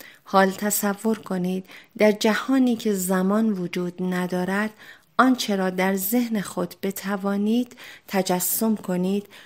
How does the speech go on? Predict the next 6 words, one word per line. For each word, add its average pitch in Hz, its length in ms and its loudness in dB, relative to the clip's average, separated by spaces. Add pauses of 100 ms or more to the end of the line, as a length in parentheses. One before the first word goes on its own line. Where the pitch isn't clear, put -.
(100)
فوراً 226 460 4
در 220 240 4
جهان 180 560 -4
خارج 202 680 -2 (300)
تحقق 180 600 -4 (120)
می‌یابد. 160 520 -10